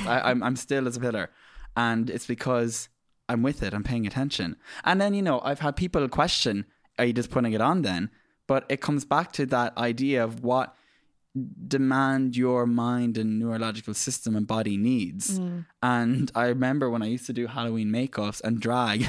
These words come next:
Speaker 1: <laughs> and take photographs and be in nightclubs and busy surroundings, it was like, 'cause I loved going out. Oh my God.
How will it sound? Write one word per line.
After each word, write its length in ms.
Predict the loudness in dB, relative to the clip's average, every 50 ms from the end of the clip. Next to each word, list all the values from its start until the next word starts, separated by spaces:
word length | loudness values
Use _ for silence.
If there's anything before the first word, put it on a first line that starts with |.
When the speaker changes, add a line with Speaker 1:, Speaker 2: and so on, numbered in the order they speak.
| -2 -4
Speaker 1:
<laughs> 100 | -4 -4
and 220 | -2 -2 -2 -2
take 200 | -2 -2 -4 -4
photographs 720 | -2 0 0 2 2 0 0 0 0 0 0 -2 -2 -6 -6 -10 -20 -20 -20 -20 -20 -20 -20 -6 -2
and 120 | -2 0 2
be 140 | 2 0 2
in 120 | 2 2 2
nightclubs 480 | 0 0 -2 -2 -2 -4 -4 -2 -2
and 100 | -2 0
busy 240 | 0 -2 -2 -2 -2
surroundings, 760 | -2 -2 -2 -2 0 0 0 0 0 -2 -2 -2 -2 -4 -6 -6
it 80 | -6
was 160 | -6 -4 -4
like, 140 | -4 -4 -4
'cause 120 | -2 -2 0
I 120 | 0 0
loved 480 | 0 0 0 0 0 0 0 -2 -4 -6
going 180 | -4 -4 -2
out. 220 | -2 -2 -4 -6 -6
Oh 100 | -6 -6 -6
my 100 | -6 -6
God. 300 | -6 -6 -6 -6 -8